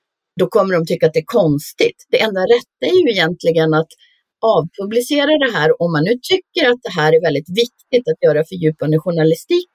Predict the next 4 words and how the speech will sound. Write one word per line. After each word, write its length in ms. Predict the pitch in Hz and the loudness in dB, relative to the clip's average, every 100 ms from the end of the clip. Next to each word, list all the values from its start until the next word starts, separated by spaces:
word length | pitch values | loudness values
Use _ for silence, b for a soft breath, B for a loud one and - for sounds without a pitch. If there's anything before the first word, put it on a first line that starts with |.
| - | -2
kring. 280 | 170 - - B B B - | 0 0 -6 B B B 0
Ehm, 340 | 165 156 151 151 160 - - | 2 2 0 -4 -8 -12 -6
hur 260 | 185 170 | 0 0
Säpo 760 | 165 - 160 156 _ 180 156 160 | 0 0 0 0 _ 0 2 2